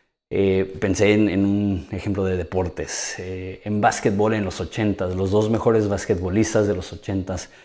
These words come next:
eran Magic Johnson y Larry Bird. Y ellos, eh, entre los dos, ganaron muchos campeonatos, eran rivales, y todo el mundo del básquetbol se centraba entre Magic Johnson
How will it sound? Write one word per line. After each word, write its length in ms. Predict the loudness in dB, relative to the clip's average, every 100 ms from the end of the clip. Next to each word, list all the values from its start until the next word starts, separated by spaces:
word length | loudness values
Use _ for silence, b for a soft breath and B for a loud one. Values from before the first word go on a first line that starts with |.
| b -2
eran 260 | 2 4
Magic 440 | 4 6 4 4 2
Johnson 600 | 0 0 -2 0 0 0 -2
y 100 | -4
Larry 420 | -2 -2 -2 -4
Bird. 440 | -4 -4 -4 -8 -20 _ _ _ _ _ _ _ _ _ -2
Y 220 | 2 4
ellos, 440 | 4 4 0 -8 B B B
eh, 100 | -4
entre 220 | -2 -2 -2
los 120 | 0
dos, 200 | 0 0
ganaron 440 | 0 0 -2 -4 -8 -14 -14 _
muchos 420 | 0 2 2 0 -4
campeonatos, 600 | -4 -4 -4 -4 -4 -2
eran 380 | -2 -4 -6 -8
rivales, 760 | -4 2 4 4 0 -4 -10 b b b -4
y 140 | -4 -4 -12 _
todo 300 | 4 6 6
el 80 | 8
mundo 420 | 8 8 8 8
del 120 | 6
básquetbol 500 | 2 -2 -2 -2 -2
se 100 | -4
centraba 680 | -6 -4 -2 0 0 -4 -6
entre 480 | -6 -6 -6 -6 -8
Magic 420 | -4 -2 0 -2 -2
Johnson 440 | -6 -6 -6